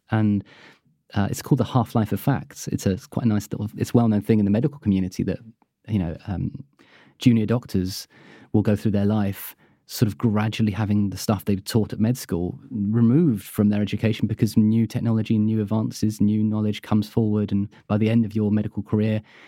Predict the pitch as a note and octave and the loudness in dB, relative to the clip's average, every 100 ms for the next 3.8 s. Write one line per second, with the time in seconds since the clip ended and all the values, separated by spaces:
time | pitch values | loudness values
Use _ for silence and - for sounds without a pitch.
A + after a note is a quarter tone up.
0 | - _ _ - - C3 C3 - F3+ A#2+ | -20 _ _ -2 4 4 2 0 0 0
1 | - - G#2 - G#2+ B2+ D3 D3 D2+ D2+ | -4 -2 -2 0 0 2 2 0 -6 -6
2 | - A#2+ - A#2 G#2+ - A#2 B2+ G#2+ D2+ | -2 0 2 0 0 0 2 2 0 -6
3 | - - G2 - C3 A#2+ A2 - | -6 -2 0 2 2 2 0 -6